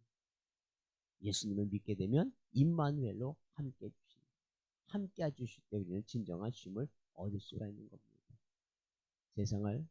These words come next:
아무리 나름-, 나름대로 살아간다 할지라도 하나님과 함께 해주시지 아니하시면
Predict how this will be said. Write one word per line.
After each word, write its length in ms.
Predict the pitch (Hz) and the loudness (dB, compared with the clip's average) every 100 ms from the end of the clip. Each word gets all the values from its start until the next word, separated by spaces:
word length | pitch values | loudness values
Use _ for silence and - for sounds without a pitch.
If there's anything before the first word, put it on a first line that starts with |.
| - | -12
아무리 560 | _ 101 101 92 110 127 - | _ 0 0 0 -2 -2 -6
나름-, 340 | - 90 98 95 | -4 -2 0 0
나름대로 640 | 92 90 107 92 90 127 - _ _ _ _ _ _ _ - 117 - _ _ _ _ _ _ _ _ | -2 0 0 0 -2 -4 -8 _ _ _ _ _ _ _ -20 -20 -20 _ _ _ _ _ _ _ _
살아간다 500 | - 127 135 123 117 | 2 6 6 4 4
할지라도 720 | 110 95 - 92 85 131 104 - - _ _ _ _ _ - | 2 0 -2 -4 4 6 6 4 -10 _ _ _ _ _ -2
하나님과 500 | 165 175 160 151 147 | 0 2 2 4 4
함께 300 | 147 139 135 | 4 4 4
해주시지 480 | 123 113 - - | 4 -2 -6 2
아니하시면 680 | 107 92 90 90 - 82 135 | 4 4 2 0 0 0 0